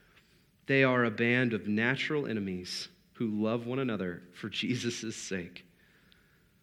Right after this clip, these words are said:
The truth is, is that we are, we have a vested interest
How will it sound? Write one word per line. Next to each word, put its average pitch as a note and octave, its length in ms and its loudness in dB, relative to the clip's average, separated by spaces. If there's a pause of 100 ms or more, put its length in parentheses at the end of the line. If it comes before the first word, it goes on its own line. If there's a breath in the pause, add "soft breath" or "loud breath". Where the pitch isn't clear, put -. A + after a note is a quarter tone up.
(440 soft breath)
The A#2+ 80 -4
truth D3 360 2
is, D3 220 4
is A#2+ 80 -4
that A#2 180 2
we C3 220 6
are, B2 400 4 (240 loud breath)
we C#3 140 6
have C#3+ 160 8
a A#2+ 80 6
vested A#2+ 600 2
interest A#2 800 -2